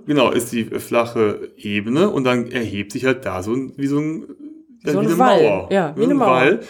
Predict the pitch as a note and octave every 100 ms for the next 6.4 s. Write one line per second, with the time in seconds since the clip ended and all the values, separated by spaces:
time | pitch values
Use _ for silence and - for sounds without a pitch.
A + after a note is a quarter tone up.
0 | - D#3+ D3+ D3 - - - D3 - -
1 | C#3+ C3+ C3 D#3 D#3+ D3 B2+ A#2+ - D#3
2 | C3+ G2+ G#2 C3 C#3 D#3 E3+ E3+ F3+ C3+
3 | - A#2+ C#3+ D#3 C3+ B2+ A#2 F#2 G2 A2+
4 | D3 E3+ F3 E3 D#3 - B2+ B2 F2+ A2+
5 | D3+ E3 E3+ D#3+ A#2 B2 B2 A#2+ A2+ A#2+
6 | B2+ A2+ A2 G#2+